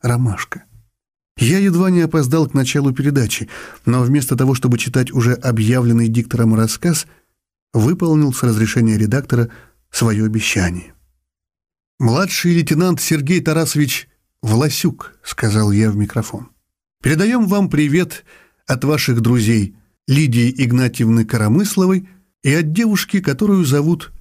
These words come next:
Кутя. Очень хорошей девушки. Поверьте мне,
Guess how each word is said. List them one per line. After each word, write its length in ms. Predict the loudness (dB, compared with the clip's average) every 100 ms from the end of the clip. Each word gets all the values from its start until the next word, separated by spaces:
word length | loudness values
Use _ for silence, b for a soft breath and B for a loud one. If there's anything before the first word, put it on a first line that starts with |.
| -20 _ _ _
Кутя. 520 | -2 -2 -2 -8 -12 _ _ _ _ _ _ -4
Очень 340 | -2 0 -2
хорошей 460 | 0 0 0 0 0
девушки. 540 | 0 0 -4 -12 -20 _ _ _ _
Поверьте 460 | -2 0 0 -2 -2
мне, 200 | -4